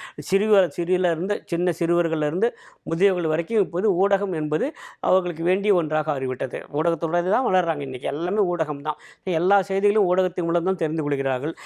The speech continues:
வாழ்க்கையே ஊடகத்தின் மூலம் தான் அமைத்துக் கொள்கிறார்கள் அப்படின்னு பாருங்க. எல்லா தகவல்களையும் தருகிற ஒரு மிகச்சிறந்த ஒரு சாதனமாக ஊடகம் மாறி இருக்கிறது அப்படிங்கிற போது, அப்போ அந்த ஊடகத்துல எது மாதிரியான பணிகள் இருக்கும், அந்த பணிகளை எப்படி செய்யலாம்,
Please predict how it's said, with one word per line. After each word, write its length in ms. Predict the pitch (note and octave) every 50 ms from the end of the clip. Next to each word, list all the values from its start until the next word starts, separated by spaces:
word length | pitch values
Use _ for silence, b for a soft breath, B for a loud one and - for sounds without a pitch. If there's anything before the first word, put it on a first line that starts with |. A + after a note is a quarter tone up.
| B B B
வாழ்க்கையே 520 | - D#3+ F3+ G#3+ G#3 - A3 A3+ A3+ A#3
ஊடகத்தின் 500 | A3+ G#3 F#3+ F#3+ F#3+ F#3 F#3 E3+ - F3
மூலம் 140 | E3+ E3 D#3+
தான் 120 | E3+ F3+ F3+
அமைத்துக் 320 | D#3 D#3+ F3 E3 F#3+ E3+
கொள்கிறார்கள் 460 | F3 E3 D#3 D3+ D3+ D3 C#3+ C#3+ D3
அப்படின்னு 280 | D3+ - - - - C3
பாருங்க. 280 | C3 B2+ A#2+ C#3+ G3 B B B B B -
எல்லா 320 | D3+ C3+ G#3 A3+ A#3+ A#3+ A#3 G#3+
தகவல்களையும் 600 | A3 - G3 F3+ G#3 A3 G#3+ G3+ G3+ G#3+ G#3+ G3+
தருகிற 360 | G3+ F3 E3+ E3 E3 E3 E3+ E3+
ஒரு 160 | E3 D#3+ D3
மிகச்சிறந்த 520 | C#3+ D3+ F3 E3+ - F#3+ F#3 F#3 F#3+ G3+
ஒரு 120 | F#3+ F3+ D3+
சாதனமாக 640 | - D#3+ D3+ D#3 D3+ D#3 D3+ D3 D3+ D3+ D#3+ D#3+
ஊடகம் 400 | C#3+ C#3+ D3+ D#3 D#3 D#3 D3+ D3
மாறி 240 | D3 D3 D3+ D3+ D#3
இருக்கிறது 360 | D3 C#3 - - B2+ B2+ C#3+
அப்படிங்கிற 300 | D3+ C3+ B2 B2+ B2 A#2
போது, 280 | A2+ A#2+ A#2 A#2 D#3 G3+ G3 B B B B B
அப்போ 240 | - D#3 F3 F3+ - C4
அந்த 140 | C4 B3+ G3+ F#3
ஊடகத்துல 460 | G#3 B3 C4 C4 B3 G#3 G3 A3+ A3
எது 160 | F#3 F3 F#3
மாதிரியான 360 | F#3 F#3 F3+ F3 E3+ E3 E3 D#3
பணிகள் 380 | - D3+ C#3+ D#3 D#3 D#3 C#3+
இருக்கும், 240 | C3+ C3 B2 - C#3+
அந்த 120 | D3 C#3+
பணிகளை 360 | C3+ - D3 D#3 E3+ D#3+ D3+ C#3
எப்படி 200 | C3+ E3 E3 D3
செய்யலாம், 400 | - C#3 C3+ C3 B2 B2+ C#3+